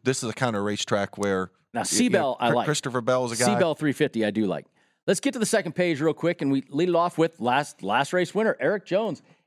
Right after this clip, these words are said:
Speaker 2: Eighteen to one, Eric Jones. I mean, that's a, for the guy that just won this race and, and won it well, you know, I mean, that's a,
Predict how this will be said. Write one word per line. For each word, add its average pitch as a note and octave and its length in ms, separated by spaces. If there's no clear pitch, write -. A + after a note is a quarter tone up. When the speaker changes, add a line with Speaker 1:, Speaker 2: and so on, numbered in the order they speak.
Speaker 2:
Eighteen B3 640
to A3 80
one, C#3 480
Eric D3+ 280
Jones. A2 420
I C#3 60
mean, C#3 120
that's F#3 220
a, B3 200
for F#3+ 80
the E3 80
guy D#3+ 240
that G#3 120
just G#3+ 220
won F#3+ 220
this D3+ 180
race C3 280
and, A2 240
and C3+ 260
won G#3+ 180
it - 140
well, A#2+ 400
you C3 80
know, B2 60
I - 20
mean, A#2 100
that's D#3+ 240
a, D#3 200